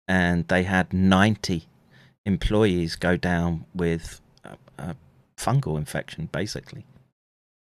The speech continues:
And that just seems a little odd. And it was a big paper mill with hundreds of employees. So I would imagine that they mandated vaccines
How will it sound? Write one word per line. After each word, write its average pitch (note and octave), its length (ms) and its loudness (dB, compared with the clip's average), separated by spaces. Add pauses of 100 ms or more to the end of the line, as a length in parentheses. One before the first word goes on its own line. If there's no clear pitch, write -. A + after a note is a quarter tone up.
And F#2 420 2 (300)
that A2 320 0 (460)
just - 380 0
seems F#2+ 640 2
a - 40 -6
little F#2 380 0
odd. F2 260 0
And F2 140 0
it - 100 -6
was G2+ 180 -2
a G2+ 60 -2
big - 480 2
paper - 340 4
mill D#2 220 -2
with D#2+ 260 -6 (120)
hundreds G2+ 420 -2
of F#2 100 -2
employees. F2+ 680 -2
So F2 220 0 (320)
I G2+ 80 4
would G#2 140 4
imagine F#2 640 2
that F#2+ 240 -2 (220)
they F2 260 -2
mandated F2+ 880 -2 (200)
vaccines F#2 680 -4